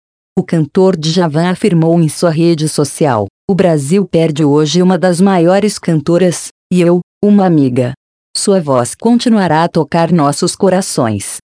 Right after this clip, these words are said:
Milton Nascimento também prestou homenagem: "Perder Nana Caymmi é perder parte da minha própria história. Nana estará para sempre em meu coração e memória." A cantora Maria Bethânia resumiu a comoção:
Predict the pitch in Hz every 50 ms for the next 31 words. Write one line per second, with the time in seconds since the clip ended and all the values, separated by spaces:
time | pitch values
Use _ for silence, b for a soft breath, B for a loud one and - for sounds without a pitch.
0 | _ _ _ - 202 202 196 185 170 170 - 170 165 165 160 160 - - 156 151
1 | 151 165 180 180 185 160 - 190 180 170 151 170 180 185 175 185 175 160 - -
2 | 190 180 170 160 151 156 151 143 147 143 143 139 123 123 120 117 120 _ _ _
3 | _ - 196 185 170 147 143 156 156 170 190 170 139 139 135 127 - 165 160 156
4 | 156 165 175 175 165 - 165 160 143 139 143 180 180 180 - - 170 170 175 170
5 | - 226 196 196 190 190 190 190 190 185 - 175 160 156 156 - - 175 175 185
6 | 185 - - - 147 127 120 117 113 113 104 - _ _ _ _ _ _ - 160
7 | 165 175 185 190 185 185 - - - 147 135 143 151 170 - - 175 147 131 -
8 | - - 196 208 202 202 180 175 170 165 165 156 - - 160 160 160 - - -
9 | 180 180 180 185 180 180 190 202 180 151 135 120 110 113 101 98 - _ _ _
10 | _ _ _ - - 160 156 - 170 160 147 135 170 170 175 185 185 180 160 147
11 | 135 147 160 151 139 156 147 - - 185 185 185 190 170 156 160 151 147 160 151
12 | 151 170 185 165 147 - 185 180 165 156 - - - 180 170 175 180